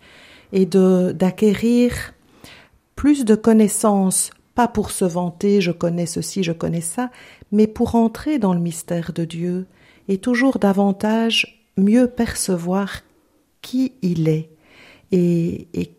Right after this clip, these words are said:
ce qui l'attend, ce qu'il a comme projet pour l'humanité, pour l'Église,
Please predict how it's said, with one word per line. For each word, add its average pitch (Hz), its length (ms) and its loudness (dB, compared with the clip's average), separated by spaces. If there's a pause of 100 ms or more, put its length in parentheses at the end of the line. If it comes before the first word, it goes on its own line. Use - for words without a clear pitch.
(320)
ce - 240 0
qui 214 260 0
l'attend, 190 880 4
ce 185 220 -4
qu'il 185 300 -4
a 190 100 2
comme 170 240 -2
projet 196 460 0
pour 175 200 -4
l'humanité, 165 640 -2
pour 185 240 -4
l'Église, 185 800 -4